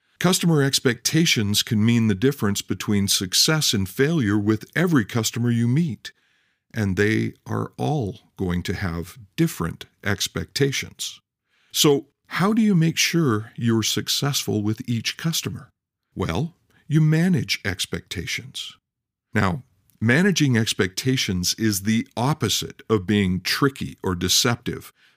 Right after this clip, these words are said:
Managing expectations is about transparency. As you're getting to know a customer, telling them what it is that you would like to do next and asking for permission to proceed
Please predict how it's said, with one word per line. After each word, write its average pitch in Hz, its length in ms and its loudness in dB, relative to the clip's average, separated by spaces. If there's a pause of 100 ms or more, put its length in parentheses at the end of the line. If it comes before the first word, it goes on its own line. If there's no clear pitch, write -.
(100)
Managing 127 640 2
expectations 104 1200 -2 (160)
is 131 160 2
about 117 400 0
transparency. 135 1300 -2 (640)
As 160 160 4
you're 185 100 4
getting 175 360 4
to 127 120 4
know 120 340 4
a 123 40 2
customer, - 640 -6 (220)
telling 170 340 4
them 120 220 4 (100)
what 139 200 2
it 123 120 2
is 120 240 2
that 92 140 -2
you 101 160 0
would 101 100 0
like 113 240 0
to 117 140 -4
do 92 180 -2
next 104 560 -2 (220)
and 113 260 0
asking 160 460 0
for 127 160 0
permission 117 560 0
to 98 180 -4
proceed 98 800 -2